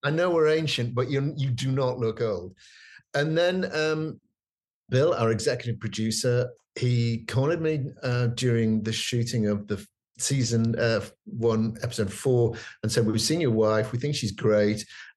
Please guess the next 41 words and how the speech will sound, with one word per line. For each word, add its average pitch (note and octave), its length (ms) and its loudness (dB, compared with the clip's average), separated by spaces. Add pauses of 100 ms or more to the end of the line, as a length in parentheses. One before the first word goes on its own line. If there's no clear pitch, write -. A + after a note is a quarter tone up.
And A2 180 2
we A2 100 2
think, G#2+ 540 0
um, G2+ 640 0 (240)
you A#2 160 -4
know, E2+ 180 -6
she B2 220 -4
should B2 180 -2
play G2 220 -2
Higgins' A2 360 0
wife. E3 320 -2
And G#2 140 0
it's - 160 -4
gonna G#2+ 220 0
be G2+ 180 0
a G2+ 60 2
really G2+ 420 0 (320)
loving A2+ 800 2
relationship. A2+ 680 0
And F#2+ 100 -4
you're F#2+ 100 0
gonna G2 140 2
have F#2+ 320 -2 (240)
a - 60 0
bunch G#2 460 2
of G2 100 -4
kids." - 420 -4 (580)
And G#2+ 80 0
I G#2 60 4
was G#2 140 0
like, F#2+ 200 -2
"Wow." A2 600 -4 (320)
Um, B2 440 2
trying G3+ 320 2
to G3 80 0
be D#3 100 2
cool, A#2+ 340 2
'cause B2+ 180 0
he's D3 180 -2
really A#2 240 -2
cool. G#2+ 400 0